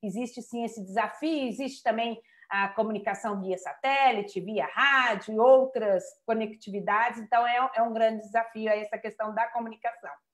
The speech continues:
Um outro desafio é a questão da segurança da informação. Porque muitos produtores, né, e o, o, o, o, o Rogério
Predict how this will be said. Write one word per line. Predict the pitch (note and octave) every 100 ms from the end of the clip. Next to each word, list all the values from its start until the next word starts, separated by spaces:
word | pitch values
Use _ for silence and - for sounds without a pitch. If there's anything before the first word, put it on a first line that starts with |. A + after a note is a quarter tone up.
| _ _ - -
Um | D4+
outro | G4+ B4 C#4
desafio | G#3+ F#3+ F#3 - D4+ C4 C#3 _ _ -
é | B3
a | C4
questão | C4+ C#4 D4 C#4+
da | C#4
segurança | D4+ B3 C#4 C#4 C#4+
da | C4+
informação. | C4+ C4+ C4+ B3+ B3+ G3+ - - _ _ _ -
Porque | A#3 D#4
muitos | C#4 D4+ G4+ A4+ -
produtores, | - A#3+ G#3 G3 B3 C4+ C#4 C4 G#3 F3+ E3 D#3
né, | G3+ B3+ C4+ A3+ G#3
e | A#3+
o, |
o, | A#3 F#3+ G3+ G#3 F#3+ F#3+ G3
o, | F3+ G#3 - F#3
o, | F3+ E3+ E3 D#3 -
o | F3
Rogério | F#3 F3 F#3+ G3 F#3+ F#3